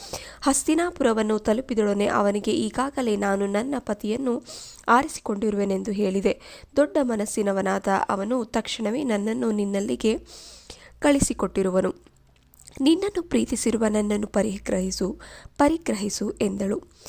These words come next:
ಶಾಲ್ವನು ದೊಡ್ಡದಾಗಿ ನಕ್ಕು, "ನಿನ್ನನ್ನು ಸ್ವೀಕರಿಸುವುದೇ? ಶತ್ರುವಿನಿಂದ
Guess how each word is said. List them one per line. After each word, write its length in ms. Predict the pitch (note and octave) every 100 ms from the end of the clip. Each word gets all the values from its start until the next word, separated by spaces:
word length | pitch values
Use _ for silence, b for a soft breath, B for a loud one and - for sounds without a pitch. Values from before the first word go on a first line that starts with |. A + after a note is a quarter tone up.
| B B B
ಶಾಲ್ವನು 580 | - D#4 F4+ D4+ B3
ದೊಡ್ಡದಾಗಿ 520 | G#3+ G3+ G3 G3+ G3+ G3
ನಕ್ಕು, 420 | A3+ - A#3 C4 B B A3+
"ನಿನ್ನನ್ನು 500 | A#3 B3 F4 F#4+ G4+
ಸ್ವೀಕರಿಸುವುದೇ? 1000 | - G#3 A3 - C4 A3 F#3+ F#3 G#3+ G#3+ B B B
ಶತ್ರುವಿನಿಂದ 840 | - A#3+ - - D#4+ C4 A3